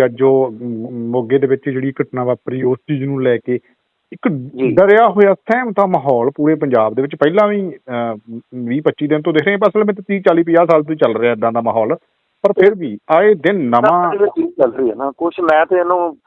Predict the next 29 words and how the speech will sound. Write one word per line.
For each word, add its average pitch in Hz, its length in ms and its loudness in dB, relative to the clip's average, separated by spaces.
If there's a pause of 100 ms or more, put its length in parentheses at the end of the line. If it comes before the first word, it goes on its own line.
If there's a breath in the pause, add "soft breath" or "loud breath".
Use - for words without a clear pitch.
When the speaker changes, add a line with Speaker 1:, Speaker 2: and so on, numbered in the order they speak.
(460 soft breath)
Speaker 2:
ਸਿਆਸੀ 147 440 2
ਕਾਰਨ 139 300 0
ਮੰਨਦਾ, 135 360 2
ਇਹਨੂੰ 156 280 -4
ਜਦੋਂ, 135 260 0
ਜਦੋਂ 143 280 2
ਕੋਈ 151 140 -6
ਚੀਜ਼ 143 220 -6
ਕੰਟਰੋਲ 123 560 -2
ਕਰਨ 131 200 0
ਤੇ 151 60 -2
ਆ 123 160 6
ਜਾਵੇ 156 160 0
ਸਰਕਾਰ, 110 400 -2 (340 soft breath)
Speaker 1:
ਹੂੰ। 156 180 -8
Speaker 2:
ਜਿਹੜੀ 185 180 4
ਚੀਜ਼ 220 240 -6
ਕੰਟਰੋਲ 135 360 0
ਨਹੀਂ 175 140 -2
ਹੋ 123 60 -2
ਸਕਦੀ। - 280 -16 (460)
Speaker 1:
ਹੂੰ, 139 340 -6 (380)
ਸਤਾਈ 143 300 2
ਦੇ 151 80 2
ਇਲੈਕਸ਼ਨ 151 400 2
ਲਈ 165 180 2
ਇਹ 160 120 4
ਜਾਂ 151 140 4
Speaker 2:
ਹਾਂ। 123 360 -2